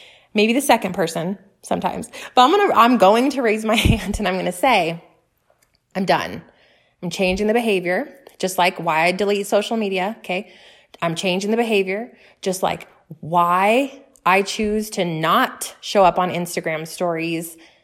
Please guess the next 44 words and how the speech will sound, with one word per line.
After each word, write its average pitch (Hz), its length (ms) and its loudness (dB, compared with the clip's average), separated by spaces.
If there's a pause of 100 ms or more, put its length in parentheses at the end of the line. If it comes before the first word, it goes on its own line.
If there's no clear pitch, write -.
(280)
every 202 300 6
single 180 260 -6
day 160 160 -4
of 151 100 -8
the 165 80 -8
week, 151 500 -8
like 165 180 -2
everybody 165 500 -2
else 151 220 -4
tells 147 280 -4
you, 208 260 -2 (340)
like, 214 280 2 (300)
et 214 120 -2
cetera. 359 580 -2 (600)
Because 214 440 -2 (580)
I 247 260 4
dare 208 280 2
to 208 100 -6
be 196 120 -6
different, 180 440 -2
to 202 60 -2
have 190 160 -2
a 180 40 0
life 165 340 -2
of 170 200 -8
meaning. 180 600 -4
I 175 140 -2
dare 170 200 -2
to 175 100 -10
be 180 120 -8
different, 214 460 -6
to 185 140 -8
raise 165 320 -4
my 170 120 -6
kids 170 340 -8
to 185 120 -10
be 165 300 -8 (240)
kingdom 202 380 -2
soldiers 185 460 -4
for 170 120 -10
Jesus. 165 440 -8
I 160 240 -2
am 220 180 0
choosing 180 1000 -6